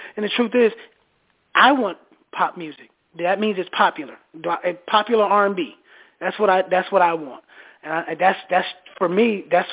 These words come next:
when Clive Davis, you know, talked to us about pop and crossing over, you know, becoming more popular and, and expanding our audience. That's what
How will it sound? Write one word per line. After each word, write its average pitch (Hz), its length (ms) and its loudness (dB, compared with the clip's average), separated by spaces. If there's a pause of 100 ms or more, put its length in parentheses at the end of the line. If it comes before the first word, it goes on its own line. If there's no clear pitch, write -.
when 165 200 -2
Clive 185 320 2
Davis, 190 280 0 (100)
you 185 80 -14
know, 170 120 -8
talked 180 300 0
to 185 60 0
us 175 140 0
about 165 260 -2
pop 180 320 2
and 143 140 -14 (240)
crossing 185 380 2
over, 185 400 -2 (220)
you 180 100 -8
know, 170 100 -6
becoming 170 640 -2
more 180 240 2
popular 185 580 0
and, 156 240 -12
and 160 140 -12
expanding 185 480 -6
our 175 100 -2
audience. 196 380 0 (100)
That's 180 240 -6
what 180 220 -6